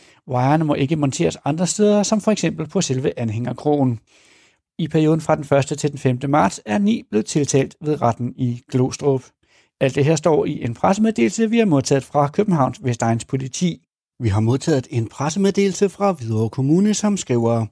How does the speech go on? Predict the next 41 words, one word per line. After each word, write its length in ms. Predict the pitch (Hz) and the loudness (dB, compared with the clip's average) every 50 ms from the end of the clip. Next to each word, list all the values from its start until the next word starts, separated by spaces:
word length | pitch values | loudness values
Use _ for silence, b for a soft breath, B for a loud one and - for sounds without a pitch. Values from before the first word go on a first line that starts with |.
| b b b b b b | b b b b b b
"I 180 | 151 147 151 147 | -6 -4 -4 -2
denne 320 | - 139 143 151 170 180 | 0 2 4 4 4 4
uge 260 | 156 147 151 160 170 165 | 2 2 2 0 0 0
sættes 300 | - 165 156 160 156 151 | 0 0 0 0 -2 -2
der 120 | - 123 | -4 -4
gang 300 | - 135 139 151 - 160 | -2 -4 -4 -2 0 0
i 80 | 143 143 | 0 0
den 220 | - 139 131 123 | 2 0 0 0
bebudede 480 | 147 135 123 143 143 135 135 131 139 - | 0 -2 0 2 2 2 2 2 2 2
undersøgelse 640 | 147 160 185 185 - 202 202 190 - - 208 208 | 2 2 2 2 2 0 0 0 -2 -2 -2 -2
af 100 | - 190 | 0 0
en 120 | 214 226 214 | -2 -2 -4
klage 400 | - - 156 131 127 135 143 - | -2 0 2 4 4 4 2 2
om 200 | 143 143 147 147 | 0 -2 -2 0
dårligt 380 | - 113 113 113 117 120 - - | 0 0 0 0 -2 -4 -8 -8
arbejdsmiljø 640 | - 120 147 175 180 170 - 190 190 196 190 196 208 | -8 -6 -2 -2 -2 -2 -2 -2 0 2 2 2 2
og 240 | - 175 190 - 196 | 2 0 0 0 0
ulovlige 460 | 190 185 147 117 113 113 120 131 131 | 2 2 2 2 2 0 -2 -2 -4
forhold, 480 | 117 - - 170 190 196 208 208 202 170 b b b b | -2 0 2 2 2 4 2 0 0 -2 b b b b
som 160 | b - 214 - | b 0 0 2
fagforeningen 560 | - 139 123 - - 139 131 123 123 131 127 | 2 0 0 0 0 -2 -2 0 -2 -2 -2
tre 340 | - 139 135 - 156 175 165 | -2 -2 -2 0 -2 -4 -2
F 40 | - | -2
har 80 | - 208 | -2 -2
sendt 240 | - - 143 - - | 0 -2 -2 -2 -2
til 180 | - 160 156 | -4 -4 -2
Hvidovre 240 | 131 120 113 113 107 | -2 -2 -2 -2 -2
Kommune 460 | - 123 120 127 143 170 202 220 226 | -4 -4 0 0 2 2 2 0 -2
på 120 | 214 - 208 | -2 -2 0
vegne 380 | 170 120 117 120 127 131 147 | 2 2 2 2 2 0 -2
af 220 | - 143 135 135 131 | 0 0 0 0 0
medarbejdere 600 | 127 127 131 - 156 160 165 160 - 135 - 185 | 0 0 0 2 2 2 2 0 -2 -4 -4 -4
i 120 | 175 185 | -6 -4
affald 340 | - 120 110 - - 120 - | -4 -4 -4 -2 -4 -4 -2
og 120 | 120 107 | -2 -2
ressource. 720 | 110 110 107 - - 123 120 123 117 - 131 127 123 120 113 - _ b b b b b b b b b b | 0 -2 -2 -4 -6 -4 -4 -4 -2 0 0 0 0 0 -2 -4 _ b b b b b b b b b b
Undersøgelsen 640 | - 143 151 147 143 - 143 139 135 127 - 147 139 | 2 2 2 2 2 2 2 2 0 2 2 0 2
gennemføres 580 | 135 135 127 139 147 151 - 147 139 139 131 - | 2 2 2 2 2 2 2 2 2 2 2 0
af 280 | - 135 127 127 131 - | 0 0 0 0 0 0
advokatfirmaet 840 | - 117 113 120 120 - 165 - - - - 180 170 165 160 143 147 | -2 -2 -2 -2 -2 -2 -2 -4 -2 -2 0 0 2 2 2 0 -2
Horton 460 | - - 165 185 185 - 233 220 175 | 0 2 2 2 2 0 -2 -4 -4